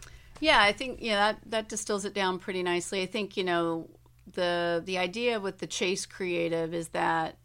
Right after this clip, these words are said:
um, the intensity and the stakes are higher when you're being chased. And there's always, you know,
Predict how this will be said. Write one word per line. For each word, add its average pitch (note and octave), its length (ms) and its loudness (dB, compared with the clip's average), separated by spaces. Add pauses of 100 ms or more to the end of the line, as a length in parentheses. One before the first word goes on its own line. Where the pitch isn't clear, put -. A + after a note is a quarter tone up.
um, E3+ 540 -6
the F3 140 2
intensity F3+ 1000 2
and E3+ 160 2
the E3+ 60 0
stakes G3 340 2
are F#3 120 6
higher F3 360 10
when E3+ 140 4
you're F3 100 2
being E3+ 300 4
chased. D3+ 500 0
And E3+ 140 -2
there's F3 180 -2
always, F3 680 0
you F#3 120 -6
know, E3 400 -4